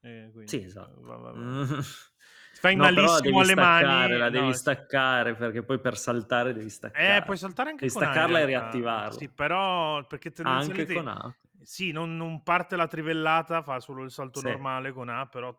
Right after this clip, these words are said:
Speaker 1: di solito ti basta, ecco, per agganciarti a, al, insomma, alla rampinata dopo.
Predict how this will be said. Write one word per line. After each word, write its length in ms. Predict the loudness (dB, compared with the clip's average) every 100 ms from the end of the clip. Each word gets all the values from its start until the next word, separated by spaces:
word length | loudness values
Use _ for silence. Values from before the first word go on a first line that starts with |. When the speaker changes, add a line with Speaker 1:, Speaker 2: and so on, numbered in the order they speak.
| _
Speaker 1:
di 140 | -20
solito 360 | -12 -10 -10 -14
ti 120 | -16
basta, 460 | -16 -16 -18 _ -20
ecco, 200 | -20 -20
per 140 | -18
agganciarti 720 | -16 -14 -14 -12 -12 -14 -16
a, 340 | -14 -14 -16 -18 -20 _ _ _ _
al, 640 | -12 -10 -8 -8 -8 -10 -12
insomma, 280 | -14 -16 -12
alla 140 | -4
rampinata 580 | -2 -2 -4 -6 -6 -8
dopo. 400 | -10 -10 -12 -20